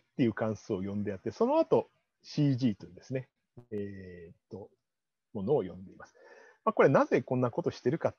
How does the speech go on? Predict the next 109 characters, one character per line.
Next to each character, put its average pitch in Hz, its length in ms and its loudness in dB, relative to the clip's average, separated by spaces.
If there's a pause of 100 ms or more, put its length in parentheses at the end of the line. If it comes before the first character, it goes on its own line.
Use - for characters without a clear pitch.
て 104 60 -4
い 110 60 0
う 117 40 -8
と 101 100 -8
で 98 100 -16
す - 140 -14
ね、 107 160 -12
あ 117 80 -8
の、 120 240 -2
何 269 300 4
種 320 160 2
類 185 180 2
か、 98 300 -2
あ 120 100 -6
の、 110 80 -6
線 156 220 0
形 180 140 2
ソ 202 140 2
ル 151 60 0
バ 101 140 -4
ー 139 240 0
呼 135 60 6
べ 165 120 6
る 165 220 4
場 143 160 4
合 147 100 2
も 139 120 2
あ 156 40 2
る 135 80 -4
の 85 120 -10
で、 107 140 -4 (380)
あ 123 100 -2
の、 123 260 0
ま 214 100 6
あ、 - 20 6
今 208 160 6
は 110 100 0
こ - 120 -6
の 117 40 -4
シ 170 160 2
ー - 20 6
ジ 180 160 2
ー 160 80 2
法 170 100 4
し - 80 -2
か 104 80 -2
な 127 140 2
い 104 40 0
で - 60 -14
す - 80 -20
け - 80 -20
ど - 80 -16
ね。 117 120 -10 (420)
ま 202 60 4
あ、 - 20 4
そ 233 100 0
れ 233 60 4
を 240 100 0
考 233 300 2
え 156 80 2
て、 - 280 -6
一 - 120 -8 (100)
回 175 160 8
こ 165 80 -2
の 147 120 2
ソ 147 160 0
ル 160 100 2
ブ 151 180 -2
一 151 240 -4
一 - 240 -8
っ - 140 -20
て 107 60 -6
い 90 140 -10
う、 - 60 -18 (140)
あ 107 80 -12
の、 113 80 -8
一 120 120 -8 (120)
般 170 160 2
的 156 200 -6
な 147 180 0 (100)
関 147 180 0
数 143 140 -4
を 127 40 2
呼 165 120 2
ん 202 80 0
で 220 80 -2
か 196 100 -2
ら、 233 220 4
そ - 100 -2
の 302 100 0
中 320 220 0
か - 80 -4
ら - 100 -14
で - 80 -20
す - 120 -14
ね、 147 100 0 (320)
え - 40 -2
ー、 98 260 -8
呼 92 60 -14
ぶ 90 120 -16
よ 151 80 -6
う 156 60 0
に 190 80 -4
な 90 80 -10
っ - 40 -20 (100)
て - 60 -20
い - 40 -20
ま - 100 -18
す。 - 60 -20